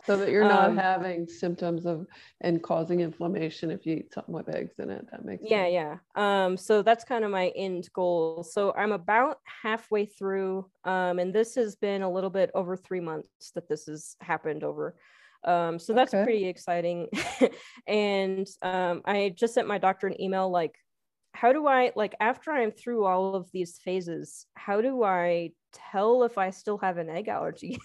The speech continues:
Speaker 2: <laughs> Like, is there a
Speaker 1: Uh-huh.
Speaker 2: protocol <laughs> for this?
Speaker 1: Right, is
Speaker 2: Um,
Speaker 1: there a test?
Speaker 2: yeah, so
Speaker 1: Hmm,
Speaker 2: I
Speaker 1: there might
Speaker 2: should
Speaker 1: be a
Speaker 2: be
Speaker 1: blood test.
Speaker 2: able,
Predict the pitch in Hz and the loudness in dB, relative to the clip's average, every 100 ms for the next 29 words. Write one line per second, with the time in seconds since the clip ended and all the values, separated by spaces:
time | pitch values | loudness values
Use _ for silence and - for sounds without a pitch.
0 | _ - _ - - - 320 196 - 196 | _ -12 _ -20 -18 -14 -6 -4 -2 -4
1 | - 233 196 190 190 240 302 - 320 320 | 0 0 0 -2 0 0 -2 0 2 2
2 | 349 359 - - 294 320 - - - - | 2 0 0 -2 -2 -2 -4 -14 -16 -12
3 | - 202 190 185 202 190 - 214 226 254 | 2 6 6 6 6 4 2 2 2 0
4 | - - - 175 _ _ - 214 220 190 | -4 -14 -14 -14 _ _ -10 0 2 4
5 | 190 262 294 233 185 196 226 302 214 226 | 4 8 10 10 8 4 2 -2 -2 0
6 | 262 - 233 220 151 214 226 | 2 2 4 4 4 0 -8